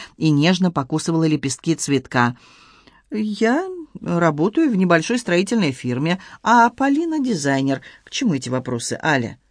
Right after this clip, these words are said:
"Ну, мне просто интересно". Я расцвела, дав самый убедительный и искренний ответ в мире. "Вы живёте с мамой? Неужели ты никогда не был женат?"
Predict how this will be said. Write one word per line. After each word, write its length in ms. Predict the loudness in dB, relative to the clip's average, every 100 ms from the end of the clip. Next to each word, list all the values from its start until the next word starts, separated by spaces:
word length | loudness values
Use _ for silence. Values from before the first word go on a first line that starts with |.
| _ _ _ _ -6
"Ну, 220 | -2 0
мне 200 | 2 2
просто 320 | 0 -2 0 -2
интересно". 760 | 0 -2 -2 -2 -4 -8 -8 -14 -20 _ -2
Я 200 | 4 4
расцвела, 540 | 2 -2 -2 2 2
дав 240 | 0 -2 -2
самый 340 | 0 0 0
убедительный 720 | -4 -4 -2 -2 -2 -2 0
и 260 | -2 -2 -4
искренний 380 | -6 -6 -4 -4
ответ 340 | -4 -6 -6
в 60 | -4
мире. 380 | -4 -4 -8 _ _ -6
"Вы 120 | 0
живёте 300 | 2 2 2
с 120 | -2
мамой? 400 | -2 0 -2 -4 -10 _ _ _ _
Неужели 400 | -4 -2 0 0
ты 140 | 2 2
никогда 380 | 0 0 0 2
не 180 | 2
был 200 | 2 0
женат?" 540 | 2 2 0 -2 -10